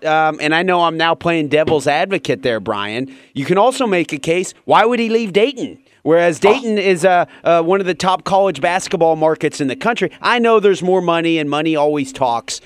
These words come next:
Speaker 1: but I think you're right, Brian. Sean Miller is a great candidate. His younger brother, Archie, is right up there with the top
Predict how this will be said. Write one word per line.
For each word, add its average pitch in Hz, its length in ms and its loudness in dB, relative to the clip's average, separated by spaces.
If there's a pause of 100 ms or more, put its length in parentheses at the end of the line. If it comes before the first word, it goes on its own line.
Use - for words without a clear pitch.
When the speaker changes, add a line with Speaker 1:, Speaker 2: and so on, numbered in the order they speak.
(200)
Speaker 1:
but 131 200 0 (120)
I 170 160 2
think 185 340 -2 (100)
you're 139 180 0
right, 143 280 0
Brian. 135 340 -2
Sean 165 320 0
Miller 170 200 0
is 143 100 -4
a 151 40 -4
great 160 240 0
candidate. 156 500 -4 (160)
His 131 160 -4
younger 156 260 0
brother, 151 440 0
Archie, 131 500 -2 (240)
is 117 200 -4
right 147 180 2
up 156 160 2
there 156 160 2
with 135 160 -2
the 127 80 -4
top 143 380 -4